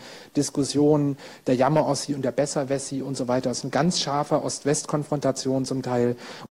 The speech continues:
zu so einem Erinnerungsort bis heute. Also in Ostdeutschland ist das so ein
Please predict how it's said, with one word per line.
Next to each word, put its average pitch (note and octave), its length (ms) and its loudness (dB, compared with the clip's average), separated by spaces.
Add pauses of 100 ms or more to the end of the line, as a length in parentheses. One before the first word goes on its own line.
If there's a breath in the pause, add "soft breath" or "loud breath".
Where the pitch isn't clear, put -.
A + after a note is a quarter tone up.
(260)
zu C#3 120 0
so B2+ 100 2
einem C3 140 0
Erinnerungsort B2+ 800 -2
bis B2 160 -6
heute. A#2+ 300 -4
Also G#2+ 160 -8
in A#2 60 -4
Ostdeutschland B2 440 -4
ist - 140 -8
das B2 100 -2
so B2 160 2
ein A#2 140 -2